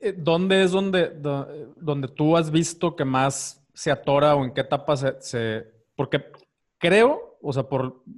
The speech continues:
de-, desde, desde mi punto de vista o desde mi propia experiencia, que,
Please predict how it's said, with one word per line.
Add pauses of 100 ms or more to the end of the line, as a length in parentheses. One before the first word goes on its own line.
(200)
de-,
desde,
desde
mi
punto
de
vista
o
desde
mi
propia
experiencia, (580)
que,